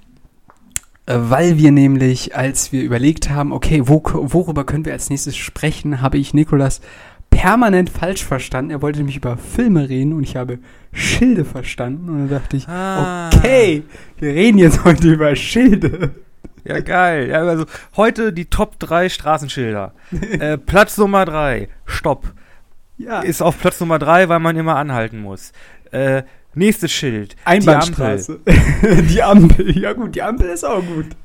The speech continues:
Speaker 2: Ist im Grunde ein Cheating, weil, ne, sind ja im Grunde drei Schilder im einen, nämlich, äh, jetzt kannst du so ungefähr los, jetzt kannst du los und jetzt darfst du gar nicht los.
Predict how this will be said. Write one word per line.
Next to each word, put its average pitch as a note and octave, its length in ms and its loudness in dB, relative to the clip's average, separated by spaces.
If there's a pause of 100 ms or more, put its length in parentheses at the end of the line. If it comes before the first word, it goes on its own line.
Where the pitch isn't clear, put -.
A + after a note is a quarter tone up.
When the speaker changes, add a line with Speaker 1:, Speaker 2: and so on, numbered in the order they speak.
(480)
Speaker 2:
Ist D#3 140 -2
im F3+ 180 2
Grunde F#3 560 0 (300)
ein C#3 160 -8
Cheating, G3+ 600 -4
weil, E3+ 380 0 (220)
ne, D#3 300 -6
sind C3+ 220 -8
ja D3 100 -2
im C#3 120 -6
Grunde C3+ 220 -4
drei B2+ 240 -2
Schilder C#3+ 420 -6
im A2+ 80 -8
einen, E3 400 -4
nämlich, C3 400 -8
äh, A#2 600 -6 (240)
jetzt - 280 -6
kannst D#3 300 -4
du C3 40 -12
so C3 120 -4
ungefähr F3 400 -2
los, E3 360 -4
jetzt - 200 -10
kannst D3 260 -6
du B2+ 60 -8
los D3 320 -6
und C3 60 -10
jetzt B2 200 -10
darfst A#2 220 -4
du A2 60 -12
gar A#2 180 -4
nicht A2+ 180 -12
los. A2+ 320 -14